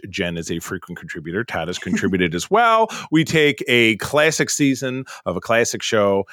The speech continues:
Speaker 1: a handful of episodes, and we kinda cut it up and have a good time. So, uh, love to have you give us
Speaker 2: Oh.
Speaker 1: a shot. And whoop, there was an O.
Speaker 2: Uh, oh, yes, because, uh, Mark just did a interview with Timothy
Speaker 1: Yes.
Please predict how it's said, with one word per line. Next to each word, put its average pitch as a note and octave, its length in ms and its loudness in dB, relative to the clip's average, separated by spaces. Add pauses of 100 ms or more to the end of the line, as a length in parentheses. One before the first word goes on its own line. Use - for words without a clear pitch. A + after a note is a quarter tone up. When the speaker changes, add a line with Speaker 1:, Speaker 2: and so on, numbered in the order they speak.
(120)
Speaker 1:
a F#2 100 -4
handful F2+ 380 0
of E2 80 0
episodes, E2+ 500 0
and E2+ 60 -4
we E2 80 -2
kinda D#2 260 -4
cut E2 220 0
it D#2 100 0
up D#2+ 160 2
and D#2+ 80 -8
have D#2+ 180 -2
a D#2+ 40 -10
good D2 220 -6
time. D2+ 360 -2
So, D#2 320 2 (460)
uh, G#2+ 320 4
love C3 420 2
to C#3+ 120 2
have B2+ 260 0
you B2+ 220 2
give A#2 280 -2
us F#3+ 180 2
Speaker 2:
Oh. - 40 -4
Speaker 1:
a - 20 -4
shot. B2 420 2 (200)
And A#2+ 320 -2
whoop, E3 240 0 (320)
there D#3 180 2
was F3+ 120 4
an E3 120 4
O. E3 140 4
Speaker 2:
Uh, D3 240 2 (540)
oh, A#3+ 120 2
yes, A#3+ 320 0
because, E3 520 0 (120)
uh, C3+ 260 4
Mark C#3+ 340 2
just - 300 -2
did C#3+ 400 2
a B2+ 380 4
interview C3+ 500 0
with C#3+ 80 0
Timothy C#3 720 2
Speaker 1:
Yes. G3 120 2